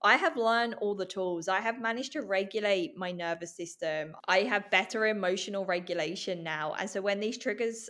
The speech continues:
occur, I know that they are lessons. I know that it is a message from my body that there is still some belief stuck inside of me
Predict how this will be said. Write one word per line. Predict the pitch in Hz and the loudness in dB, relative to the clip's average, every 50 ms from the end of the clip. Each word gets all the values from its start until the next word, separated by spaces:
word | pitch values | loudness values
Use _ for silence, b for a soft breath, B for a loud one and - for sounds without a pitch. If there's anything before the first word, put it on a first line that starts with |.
| - - | -4 -4
occur, | - - - 180 156 151 156 170 190 - - | -4 -4 -2 -2 0 0 2 2 0 0 0
I | 185 190 | 0 -2
know | 196 190 185 175 175 190 | -2 -2 0 0 0 0
that | 196 190 185 | 0 -2 -2
they | 202 190 185 180 | -2 0 0 0
are | 165 | -2
lessons. | 156 165 165 - - 175 160 - - 156 180 180 - - | -2 -4 -4 -4 -4 -4 -4 -4 -6 -10 -14 -10 -6 -4
I | 180 180 | -4 -2
know | 180 185 180 170 175 185 | -2 -2 -2 -2 -2 0
that | 190 208 - - - | 0 0 -2 0 -2
it | 190 - - 208 | -4 -2 -2 -2
is | 202 214 | -2 -2
a | 190 | -4
message | 175 170 170 165 170 - - - 196 214 247 - - B B B B B B | -4 -2 -4 -4 -4 -4 -4 -2 0 0 0 -2 -4 B B B B B B
from | - 220 196 190 190 | 0 2 2 2 2
my | 190 175 175 | -2 -4 -2
body | 175 165 156 156 170 170 180 202 233 285 - B B B B B - | -2 -2 -2 0 2 2 2 2 2 0 -4 B B B B B 0
that | 190 180 170 151 - - | 2 2 2 2 0 2
there | 190 196 214 240 | 2 4 4 4
is | 254 262 262 | 2 0 -2
still | - - 247 247 | 0 0 0 0
some | 247 - - 226 220 208 196 | 0 -2 -4 -2 -2 -2 -2
belief | 180 170 170 175 175 165 147 147 - - - _ _ _ _ | -2 -2 0 -2 -2 -4 -4 -6 -10 -14 -20 _ _ _ _
stuck | - - - - - 247 254 - - - | -20 -16 -16 -4 2 2 2 2 2 -2
inside | 262 262 254 - 220 196 196 196 208 208 | -2 -2 -2 0 4 4 4 4 4 0
of | 190 - | -4 -6
me | 180 170 165 165 175 208 269 - B | -6 -6 -4 -2 -2 -2 -4 -4 B